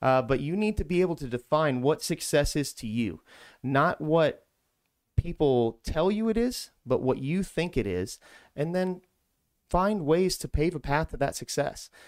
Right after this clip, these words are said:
Most of the time as recruiters, that is really what we're out to do. Uh, and it's why I tend to talk about it a lot.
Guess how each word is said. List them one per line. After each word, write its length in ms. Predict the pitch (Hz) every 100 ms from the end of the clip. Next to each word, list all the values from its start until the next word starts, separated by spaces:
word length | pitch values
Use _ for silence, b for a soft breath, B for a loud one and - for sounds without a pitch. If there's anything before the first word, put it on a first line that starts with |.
| B B
Most 260 | 127 190 220
of 80 | 202
the 40 |
time 200 | 202 196
as 140 | 165
recruiters, 680 | 131 120 - 151 185 180 -
that 380 | 120 123 139 156 -
is 400 | 139 127 120 123
really 420 | 117 120 160 196
what 300 | 127 131 143
we're 220 | 135 160
out 240 | - 156 -
to 80 |
do. 300 | 127 147 131 - b b
Uh, 420 | 113 120 123 123 120 127
and 420 | 127 123 123 120
it's 220 | 131 -
why 220 | 120 131
I 40 | 131
tend 220 | - 135
to 60 | -
talk 300 | - 127 127
about 240 | 120 127
it 80 | 113
a 40 |
lot. 360 | 110 120 151 -